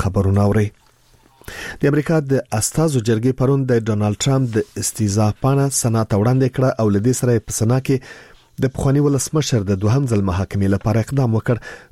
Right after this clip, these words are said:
په دې سند کې چې پرون د سنا په غونډه کې ولوستل شو، ټرمپ د پاڅون په پارونو تورن شوی دی. له دې مخکې د استازو جرګې د استیضاح مسؤلو چارواکو دا پاڼه د کانګرس په هغو سالونونو کې وګرځوله چې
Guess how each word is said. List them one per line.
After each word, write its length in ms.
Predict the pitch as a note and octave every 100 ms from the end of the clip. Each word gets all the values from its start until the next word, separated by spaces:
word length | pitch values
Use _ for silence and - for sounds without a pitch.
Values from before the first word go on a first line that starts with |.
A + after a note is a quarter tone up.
| -
په 60 | A2
دې 80 | A#2 B2+
سند 180 | B2+ C3
کې 100 | C#3 B2+
چې 420 | C3+ B2+ C3+ - _ _ C3
پرون 220 | C#3 A#2
د 120 | G2 -
سنا 180 | A#2+ B2+ -
په 60 | G#2
غونډه 220 | A#2 A2 -
کې 120 | A#2+ - A#2+
ولوستل 560 | D3 A2+ G2+ - G2+ F#2
شو، 120 | - G2 - -
ټرمپ 220 | B2+ B2+ A#2
د 80 | -
پاڅون 320 | F#2+ - C#3 B2+
په 120 | G#2+ -
پارونو 440 | F#2+ F#2 G#2 A2+ F#2+ F2+ -
تورن 280 | G#2+ G2 G2+ -
شوی 260 | D3 G#2+ G2+
دی. 40 | G#2 - - -
له 60 | B2+
دې 80 | C3+
مخکې 160 | C3+ B2
د 40 | G2+ F#2+
استازو 340 | - C#3+ A#2+ G2
جرګې 260 | G2 A#2+ B2+ A2
د 20 | -
استیضاح 500 | F2+ - G2+ G2 G#2 G2 F#2
مسؤلو 360 | - - A2+ G2
چارواکو 440 | G2+ A2 B2 - A2
دا 80 | G2 -
پاڼه 200 | C3 C#3 - - - A2
د 100 | G2+
کانګرس 360 | G#2 G#2+ A#2+ - -
په 100 | A2+
هغو 160 | C#3 A#2+
سالونونو 500 | - F#2+ G2+ C3 C#3 G2+
کې 80 | G#2 A2+
وګرځوله 540 | C3 G2 G#2+ G2+ G2+
چې 80 | -